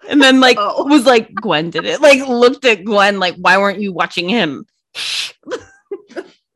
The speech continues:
Speaker 1: But then
Speaker 2: I
Speaker 1: Max
Speaker 2: mean,
Speaker 1: is like,
Speaker 2: he
Speaker 1: "It wasn't her. It was me."
Speaker 2: Yeah.
Speaker 1: I have crutches and I, like, don't know how to use them.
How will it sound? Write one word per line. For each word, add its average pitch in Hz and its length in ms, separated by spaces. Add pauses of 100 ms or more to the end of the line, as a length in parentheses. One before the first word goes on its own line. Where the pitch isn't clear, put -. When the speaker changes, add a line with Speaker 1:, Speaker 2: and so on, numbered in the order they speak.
(1700)
Speaker 1:
But 233 100
then 226 180
Speaker 2:
I 311 40
Speaker 1:
Max 320 80
Speaker 2:
mean, 294 80
Speaker 1:
is 294 60
like, 320 160
Speaker 2:
he - 60
Speaker 1:
"It 466 180
wasn't 480 360 (100)
her. 392 400
It 311 140
was 359 120
me." 302 640 (680)
Speaker 2:
Yeah. - 240 (680)
Speaker 1:
I 254 80
have 254 180
crutches 202 440
and 196 160
I, 185 140
like, 190 240
don't 190 140
know 202 120
how 220 60
to 196 80
use 202 220
them. 202 440